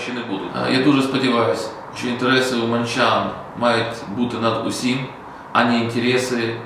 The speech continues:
комерційної структури "Круїз Авто",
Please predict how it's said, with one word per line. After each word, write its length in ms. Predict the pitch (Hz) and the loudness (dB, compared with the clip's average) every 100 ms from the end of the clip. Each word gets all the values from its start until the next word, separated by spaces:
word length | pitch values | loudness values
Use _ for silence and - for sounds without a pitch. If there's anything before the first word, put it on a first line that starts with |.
| - - - - | -12 -16 -12 -2
комерційної 580 | 113 110 - 120 113 101 | -2 -2 0 0 0 -4
структури 500 | - 113 123 127 131 | -6 -4 0 2 0
"Круїз 360 | 113 110 113 | 0 -2 0
Авто", 340 | 110 - 90 | -2 -2 -4